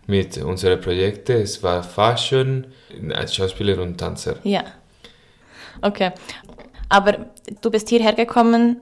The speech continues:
Speaker 2: nach Bern, und hast mit dieser Gruppe immer gearbeitet,
Speaker 1: Mhm.
Speaker 2: oder?
Speaker 1: Am
Speaker 2: Und
Speaker 1: Anfang habe ich nur mit dieser Gruppe gearbeitet.
Speaker 2: Genau. Und ich habe einen Teil von diesem Projekt gesehen, damals im Tosho,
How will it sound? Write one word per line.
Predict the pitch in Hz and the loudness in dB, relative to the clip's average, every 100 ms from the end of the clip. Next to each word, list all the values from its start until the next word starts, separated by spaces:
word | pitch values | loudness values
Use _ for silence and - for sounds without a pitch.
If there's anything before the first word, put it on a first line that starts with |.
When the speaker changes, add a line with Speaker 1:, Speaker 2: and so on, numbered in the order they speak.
| - | -2
Speaker 2:
nach | 202 | -2
Bern, | - 196 208 | 2 2 2
und | 202 196 | 0 0
hast | 196 196 | 0 0
mit | 190 190 | -4 -4
dieser | 202 208 | -4 -4
Gruppe | 202 196 202 | -2 -4 0
immer | 208 190 190 | -2 0 -2
gearbeitet, | 190 175 180 170 175 - 170 - _ _ - | 0 0 0 -4 -6 -10 -12 -16 _ _ -4
Speaker 1:
Mhm. | 110 98 | -2 0
Speaker 2:
oder? | 180 180 202 - - - - | 0 0 -4 -6 -20 -8 2
Speaker 1:
Am | 190 | 6
Speaker 2:
Und | |
Speaker 1:
Anfang | 117 120 127 120 | 6 4 0 -2
habe | 110 104 | 0 0
ich | 98 | -2
nur | 98 92 | -4 -4
mit | 90 90 | -2 -6
dieser | - 92 | -6 -8
Gruppe | 87 85 - 85 82 - | -6 -8 -6 -6 -6 -8
gearbeitet. | 90 - - 69 69 - _ _ - | -8 -8 -8 -10 -10 -18 _ _ -6
Speaker 2:
Genau. | 208 196 180 170 | -2 0 0 0
Und | 180 185 190 - | 0 0 0 -2
ich | 196 202 | -2 4
habe | 190 180 180 170 - | 6 6 4 4 4
einen | 175 196 202 208 - _ - _ _ - | 4 6 4 0 -8 _ -20 _ _ -2
Teil | 185 190 | 2 2
von | 196 | 2
diesem | 196 196 | -2 -2
Projekt | 190 180 196 - | 0 0 -2 -4
gesehen, | 185 - 175 202 | -4 0 2 2
damals | 202 180 185 190 - - | 2 2 2 0 -2 -8
im | 190 175 170 170 170 | -6 -4 -4 -6 -2
Tosho, | 190 208 214 220 | -2 0 -2 -4